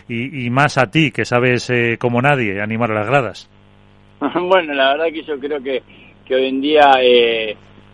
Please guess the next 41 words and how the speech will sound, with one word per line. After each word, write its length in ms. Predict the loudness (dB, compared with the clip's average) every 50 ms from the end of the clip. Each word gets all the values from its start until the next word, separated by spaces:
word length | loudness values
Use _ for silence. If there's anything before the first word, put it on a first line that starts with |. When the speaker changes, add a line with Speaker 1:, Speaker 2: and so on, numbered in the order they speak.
| -4
Speaker 2:
todos 300 | 2 4 4 4 4 0
echamos 380 | -4 -8 -6 -6 -6 -6 -6 -8
de 80 | -8 -8
menos, 260 | -6 -6 -6 -4 -4
por 160 | -4 -4 -4
supuesto, 400 | -4 -4 -2 -2 0 2 2 2
ver 140 | 2 2 2
la, 420 | 0 0 2 2 0 0 -2 -4
la 140 | -4 -4 -4 -4
grada 320 | -2 0 0 0 0 -2 -4
llena. 280 | -4 -6 -6 -8 -8
Yo 160 | -8 -6 -4
creo 180 | -2 -2 -2 0
que 340 | 0 2 2 2 2 0 -2 -4
ese 160 | -4 -6 -4
sentimiento 680 | -4 -4 -2 -2 -4 -2 -2 -4 -4 -2 0 0 2
es 140 | 2 0 0
total. 420 | -2 -4 -4 -2 -4 -6 -6 -8 -14 -12 -6
Ahora 300 | -4 -2 2 2 2 2
después, 340 | 0 -2 -2 0 0 0 -2 -4 _ -20 -20 -20 -20 -20 -20 -20 -20 -20 -8 -2
eh, 560 | 0 2 2 2 2 2 2 2 0 0 -2 -4
seguramente 560 | -6 -6 -4 -4 -4 -4 -6 -8 -8 -8 -8 -6
que 80 | -6
habrá 180 | -4 -4 -4 -6
jugadores 440 | -4 -4 -4 -2 -2 -2 -4 -4 -6
que 100 | -8 -8
le 100 | -6 -6
guste 380 | -8 -8 -10 -10 -10 -10 -8
más 320 | -6 -6 -4 -4 -6 -6 -8
o 60 | -10
menos. 360 | -8 -8 -10 -10 -10 -10 -8 -8
A 100 | -6 -4
mí, 180 | -4 -2 -2
en 100 | -2 -2
mi 120 | -2 -2 0
caso, 380 | 2 2 2 2 0 -2 -4
para 200 | -2 -2 -4 -2
mí 200 | -2 -2 -2 -2
es 120 | -2 -4 -6 -10 _ -4 -2
súper 260 | -2 0 0 0 0
especial 640 | -2 -2 -4 -6 -6 -2 0 2 2 2 2 -2